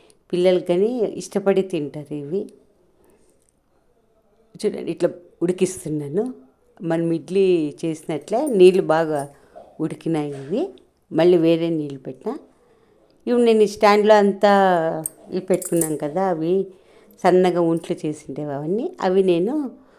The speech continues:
ఉడికిస్తున్నాను ఇంకోసారి, రెండోసారి. కొంచెం ఉడికితే చాలు, అవి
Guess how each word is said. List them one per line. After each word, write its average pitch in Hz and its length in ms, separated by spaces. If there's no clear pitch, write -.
ఉడికిస్తున్నాను 151 840
ఇంకోసారి, 165 640
రెండోసారి. 151 680
కొంచెం 254 360
ఉడికితే 220 360
చాలు, 151 200
అవి 190 360